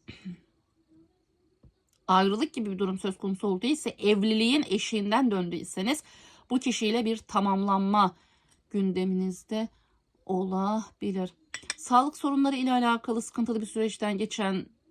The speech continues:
bazılarınız olabilir. Bunlar ile alakalı da rutin kontroller dahilinde, yani hiçbir sıkıntı olmayacak desem yeridir. Ee, böyle nasıl desem, sizi kandırmaya çalışan kişilere karşı da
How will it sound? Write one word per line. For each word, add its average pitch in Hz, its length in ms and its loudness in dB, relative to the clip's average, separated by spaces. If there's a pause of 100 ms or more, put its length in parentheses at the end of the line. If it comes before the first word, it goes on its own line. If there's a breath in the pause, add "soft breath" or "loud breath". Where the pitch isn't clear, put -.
bazılarınız 185 640 2
olabilir. 175 680 -4
Bunlar 202 260 0
ile 196 120 -4
alakalı 180 500 -2
da 214 140 0 (320 loud breath)
rutin 190 320 0
kontroller 190 720 -2
dahilinde, 170 640 -2 (440 loud breath)
yani 185 260 0
hiçbir 196 220 -6
sıkıntı 175 440 -8
olmayacak 170 720 -4
desem 185 480 -2 (640 loud breath)
yeridir. 196 1500 -2 (1040 soft breath)
Ee, 240 40 -2 (720 loud breath)
böyle 302 320 0
nasıl 294 240 -2
desem, 240 240 -2
sizi 285 360 -2
kandırmaya 277 640 4
çalışan 240 640 0
kişilere 233 420 -4
karşı 196 600 -2
da 190 260 4